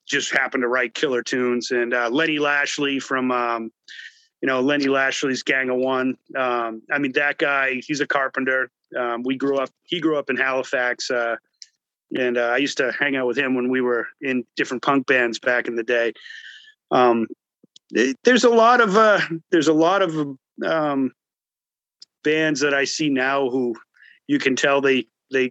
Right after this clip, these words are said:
they come from money and they're paying customers and they're, they're getting their, they're getting their time in the sun before they,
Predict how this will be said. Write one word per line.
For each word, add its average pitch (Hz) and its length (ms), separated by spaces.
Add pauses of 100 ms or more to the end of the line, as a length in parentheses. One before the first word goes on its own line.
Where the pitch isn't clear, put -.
(120)
they 131 140
come 143 240
from 135 180
money 135 320
and 131 100
they're 123 140
paying 131 280
customers 123 580
and 120 120
they're, 120 260 (200)
they're 123 120
getting 127 360
their, 120 300 (580)
they're 156 140
getting 175 280
their 160 180
time 160 340
in 147 100
the 135 80
sun 139 440
before 143 420
they, 131 380